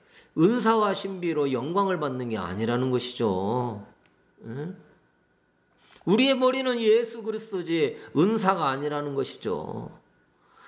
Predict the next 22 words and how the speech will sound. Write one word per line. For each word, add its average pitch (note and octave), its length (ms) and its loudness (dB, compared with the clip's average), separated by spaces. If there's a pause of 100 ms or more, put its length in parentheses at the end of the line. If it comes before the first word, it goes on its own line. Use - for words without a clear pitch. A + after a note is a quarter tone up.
(120)
우리는 C4 320 4
예수 B3+ 320 2
그리스도가 A#3 540 2
우리를 F3+ 340 -2
통치해야 G#3 560 0
되는 D#3 220 -4
사람이 C#3+ 380 -4
돼야 A#2+ 260 0
되지, G2+ 680 0 (560)
은사와 C#3 1120 2 (220)
나의 C3 960 2 (240)
그러한 A2+ 640 0 (720)
영적인 B2+ 840 0 (480)
경험이 C3+ 800 0 (840)
내 C#3 180 4
뜻대로 D3+ 380 0
사는 D3 300 -6
자가 A#2 220 -2
되면 G#2 260 -6
안 E2 200 -6
된다는 G#2 380 0
것이죠. G2+ 580 -6